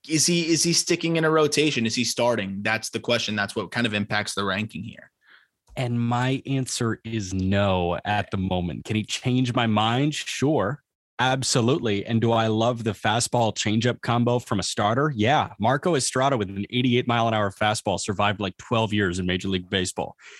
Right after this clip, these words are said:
Speaker 2: This guy's ninety-seven with an eighty-eight mile an hour changeup. That's
Speaker 1: Yeah.
Speaker 2: so much better than Estrada already. And this changeup comes up and it's already the best changeup on the Dodgers. So, like, Pepiot, here's the thing with Pepiot.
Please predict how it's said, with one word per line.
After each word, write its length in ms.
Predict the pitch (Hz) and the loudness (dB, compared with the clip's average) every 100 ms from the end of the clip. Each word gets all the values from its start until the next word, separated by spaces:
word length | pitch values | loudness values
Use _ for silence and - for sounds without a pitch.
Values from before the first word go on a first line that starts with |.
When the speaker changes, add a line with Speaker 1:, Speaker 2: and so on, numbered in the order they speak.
| - | -2
Speaker 2:
This 180 | 151 165 | 2 2
guy's 260 | - 196 131 | 4 2 2
ninety-seven 800 | 160 160 147 - 139 101 87 92 | 2 2 2 2 0 -2 -4 -6
with 140 | 95 | -2
an 120 | 117 113 - | -2 -2 0
eighty-eight 380 | 127 120 120 117 | 2 2 2 2
mile 180 | 113 107 | 0 0
an 60 | |
hour 180 | 98 87 | 0 -2
changeup. 380 | - 92 80 - _ _ _ _ _ | -4 -6 -6 -14 _ _ _ _ _
That's 140 | 127 113 | 0 0
Speaker 1:
Yeah. 20 | |
Speaker 2:
so 260 | - 175 | 2 4
much 220 | 180 160 - | 4 2 2
better 180 | 143 | 2
than 140 | 123 120 | 2 0
Estrada 400 | 113 - 117 113 | 0 0 0 2
already. 560 | - 104 104 104 92 | 0 0 2 2 2
And 100 | 90 | 0
this 180 | 107 104 | -2 -4
changeup 400 | - 147 147 127 | 0 2 2 2
comes 280 | - 117 104 | 2 0 2
up 180 | 101 98 | 0 0
and 140 | 107 | -2
it's 100 | 98 - | -4 -2
already 380 | 131 135 123 113 | 2 4 4 2
the 100 | 104 | 2
best 240 | 101 98 | 0 0
changeup 360 | - 101 98 92 | 0 0 0 -2
on 60 | 90 | -2
the 60 | |
Dodgers. 460 | 85 69 - - - - - - - _ | 0 -2 -4 -12 -20 -20 -20 -20 -20 _
So, 400 | - 175 165 - _ _ _ - | 0 2 2 -2 _ _ _ -8
like, 180 | 139 - _ | -6 -6 _
Pepiot, 360 | 170 196 208 180 | 0 2 2 0
here's 360 | 147 190 196 175 | 0 2 2 0
the 80 | |
thing 160 | 160 160 | -2 -2
with 100 | 123 | -2
Pepiot. 380 | 123 - - | -4 -4 -6